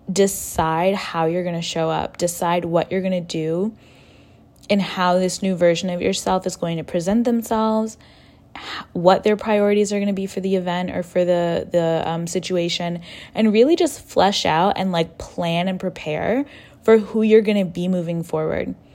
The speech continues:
This is how we make it very tangible and very practical, and this is what makes the dream room just a really transformational practice, you know? Like,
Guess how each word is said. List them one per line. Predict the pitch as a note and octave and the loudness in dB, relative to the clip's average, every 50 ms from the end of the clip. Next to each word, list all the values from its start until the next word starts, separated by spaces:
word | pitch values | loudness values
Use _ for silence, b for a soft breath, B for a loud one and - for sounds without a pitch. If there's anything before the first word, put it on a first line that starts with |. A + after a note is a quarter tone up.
| b b b b b - - _ - - - - _ - - | b b b b b -20 -20 _ -20 -20 -20 -20 _ -10 -2
This | E3+ F#3+ G3+ G#3+ | 2 2 4 4
is | B3+ B3 | 4 2
how | C4 C4+ C4 | 4 6 8
we | C4 B3+ | 8 8
make | A#3 G3+ F#3+ F3+ G3 | 8 6 4 2 2
it | - - | 0 0
very | E3+ F3 E3+ E3 E3 E3+ | 2 4 4 6 4 2
tangible | E3+ F3 E3+ E3 E3+ D#3+ D#3 E3 | 2 -2 -4 -4 -4 -4 -4 -4
and | D#3+ D#3+ D#3 | -4 -4 -2
very | D#3+ D#3 D#3 D#3 | -2 0 -2 -2
practical, | - - D#3+ D3+ D3+ - - - G3+ - - G#3+ A3+ A#3 A#3 B B B B B B B | -2 -4 -8 -8 -8 -8 -6 -6 -4 0 2 2 2 2 0 B B B B B B B
and | G3 G3 G3+ G3 | 0 2 4 6
this | G3 G3 G3 - | 6 4 4 4
is | A#3 A3 | 4 4
what | A#3 A#3 - | 4 4 4
makes | G#3+ G3 G3 F#3+ - | 4 0 0 -2 -2
the | - G3+ | -2 -2
dream | F#3 - F#3 F3+ F3+ F3+ F3+ F3 | -2 -2 -2 -4 -2 -2 -2 -4
room | F3 E3+ E3 E3 E3 E3 E3 E3 E3 E3+ E3+ B B B B B B B B B B - | -2 -2 -2 -2 -2 -2 -4 -4 -6 -8 -10 B B B B B B B B B B 0
just | G3+ G#3+ - | 0 2 6
a | A#3+ A3+ | 6 6
really | F#3+ F#3 G3 F#3 F#3 F#3 | 6 6 4 4 4 2
transformational | - - F#3 F3 E3 - F3+ E3+ E3 D#3+ - - E3+ E3 | 0 -2 -4 -6 -6 -4 -4 -2 -2 -2 -4 -6 -8 -6
practice, | - - D#3 D#3+ E3 - - - - - F3 - | -6 -6 -6 -6 -6 -6 -4 -4 -4 -4 -4 -6
you | F3+ F3+ F3 | -6 -4 -4
know? | E3+ E3 E3 F3 | -2 -2 -2 -2
Like, | E3+ E3 E3+ E3+ E3+ - | -2 -2 -4 -4 -8 -10